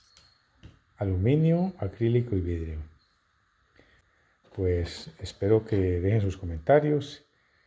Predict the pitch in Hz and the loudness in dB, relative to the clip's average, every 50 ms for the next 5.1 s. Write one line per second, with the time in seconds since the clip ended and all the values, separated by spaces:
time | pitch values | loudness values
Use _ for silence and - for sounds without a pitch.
0 | _ _ _ _ _ - 165 127 131 156 143 143 143 147 147 139 - - - 160 | _ _ _ _ _ -2 -2 0 2 4 6 6 6 6 4 0 0 4 6 6
1 | 160 160 160 - 120 113 110 107 - - 120 107 101 127 120 - 120 110 95 - | 6 6 2 -2 -2 -2 -2 -2 -2 -2 -2 -2 -2 -2 -2 0 0 0 2 4
2 | 117 113 113 117 131 127 120 101 98 95 92 92 90 - 107 98 101 104 98 90 | 4 4 6 4 4 2 0 -2 0 0 0 0 -2 -2 -2 0 0 0 0 -2
3 | 85 78 - - 98 92 92 85 - 92 82 85 90 92 87 98 107 113 110 113 | -2 -6 -8 -4 -2 -2 -2 0 -2 -4 -4 -2 0 0 2 2 0 0 2 0
4 | 101 95 - 101 87 - 101 98 90 92 92 82 80 80 90 110 143 143 127 - | 0 0 -2 -8 -8 -4 -2 -2 -2 0 -2 -4 -4 -4 -2 0 2 2 2 0
5 | - | -4